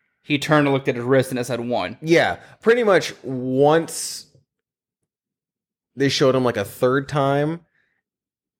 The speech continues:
Speaker 2: 'cause they kept bringing him in. So you're like, "Okay, well, you matter."
Speaker 1: Yeah.
Speaker 2: And then when he was having the conversation of,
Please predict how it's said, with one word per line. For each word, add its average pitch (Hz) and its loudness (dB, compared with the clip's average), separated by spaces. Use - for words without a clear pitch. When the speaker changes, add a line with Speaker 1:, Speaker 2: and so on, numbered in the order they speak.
Speaker 2:
'cause 143 0
they 123 2
kept 175 2
bringing 139 2
him 107 -2
in. 87 -4
So 123 -4
you're 117 2
like, 104 2
"Okay, 107 -2
well, 92 -4
you 117 -6
matter." 80 -8
Speaker 1:
Yeah. 120 2
Speaker 2:
And 120 -2
then 143 4
when 131 2
he 123 -4
was 113 -2
having 120 2
the 101 -6
conversation 120 0
of, 92 0